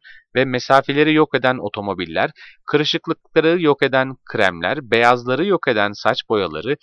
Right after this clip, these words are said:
acıları yok eden tabletler ve başka pek çok önleyici mucize sunan tüketim toplumu cennetinin önemini vurgulamaya hizmet ediyor.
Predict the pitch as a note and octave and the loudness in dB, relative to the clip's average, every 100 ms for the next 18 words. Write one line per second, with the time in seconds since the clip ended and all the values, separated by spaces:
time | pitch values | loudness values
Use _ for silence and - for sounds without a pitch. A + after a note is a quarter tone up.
0 | _ _ - A#2+ C3+ D3 G3 G3 D#3 A#2 | _ _ -4 -4 0 0 2 2 2 0
1 | A2+ G#2+ G2+ F#2 F2 - G2+ C3 G#2+ F2+ | 0 0 -2 -2 -4 -4 -2 0 0 -2
2 | - - A#2+ - E3 - F#3 - F3 E3 | -2 -2 -2 0 -4 -2 -4 0 -2 0
3 | B2+ C3+ C3+ C3 E3+ B2+ G2 F#2 G#2+ D3 | -4 -4 -4 -4 -4 -4 -6 -8 -6 -6
4 | - G2 E2+ F2 - - A2+ F3+ F#3+ B2+ | -6 -2 -2 -2 -12 -8 -6 -6 -4 -4
5 | - F#2 F#2 F#2+ - _ A#2 G#2+ G#2 G2 | -4 -10 -8 -8 -10 _ -4 -4 -4 -8
6 | G#2+ G#2+ B2+ - - A#2+ A2+ A#2 B2+ A2+ | -8 -10 -10 -10 -6 -4 -4 -6 -8 -6
7 | A2 A2+ G#2 G2+ G#2+ A2+ A#2 F#2+ F#2+ E2 | -6 -2 0 0 -2 -4 -6 -8 -6 -6
8 | D#2 D2+ D2 | -8 -10 -10